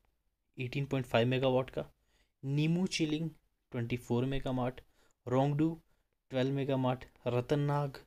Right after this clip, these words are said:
टेन पॉइंट फ़ाइव मेगावाट। ये सभी कहाँ हैं? ले। Then मैंगडम सांगरा, कारगिल, तमाशा, ये कहाँ हैं? कारगिल। ले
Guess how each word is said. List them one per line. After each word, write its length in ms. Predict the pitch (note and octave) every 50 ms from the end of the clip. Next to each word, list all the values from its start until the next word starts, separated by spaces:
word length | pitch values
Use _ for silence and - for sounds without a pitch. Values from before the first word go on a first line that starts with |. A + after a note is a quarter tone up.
| _ _ _ _ _ _ -
टेन 160 | C3+ C3 B2+
पॉइंट 200 | B2+ - C3+ B2+
फ़ाइव 240 | - - B2+ B2 C3
मेगावाट। 500 | C3+ C3 B2+ C3 B2 A#2+ B2+ C#3 - - - _ _ _ _ _ _ _ _ _ _ _
ये 160 | - B2+ D3 C#3+
सभी 260 | - - B2 B2+ C3
कहाँ 260 | A#2+ - A#2 A#2+ B2 C#3
हैं? 160 | D3+ D#3+ - _ _ _ _ _ _ _ _
ले। 320 | A#2+ B2 B2 A#2+ G#3 F3+ - - - _ _ _ - - - - A2+ -
Then 280 | - B2 A2+ G#2+ G#2 - - _ _ _ _ _ _
मैंगडम 520 | A#2 A#2 A#2 A#2+ B2+ C3+ C3+ C#3+ D3 D3+ C#3
सांगरा, 440 | - C#3 C3 C3+ C3+ C#3 C#3+ C#3+ C#3+ - _ _ _ _ _ _ _ _
कारगिल, 540 | - B2 B2 B2 B2+ B2+ C3+ C#3+ C#3+ C#3+ D3 C#3+ - _ _ _ _ _ _ _ _ _ _ _ -
तमाशा, 560 | A#2 A2 A2+ A#2 B2 A#2+ - - C#3+ C#3+ C#3+ - _ _ _ _ _ _ _
ये 100 | C3 C3
कहाँ 220 | B2 - A#2 A#2+
हैं? 100 | C3 E3+ E3+ - _
कारगिल। 420 | - G#2+ G2 F#2+ E2+ - - - - - _ _ _ _ _ _ _ -
ले 300 | B2+ B2 B2 C#3 D3+ D#3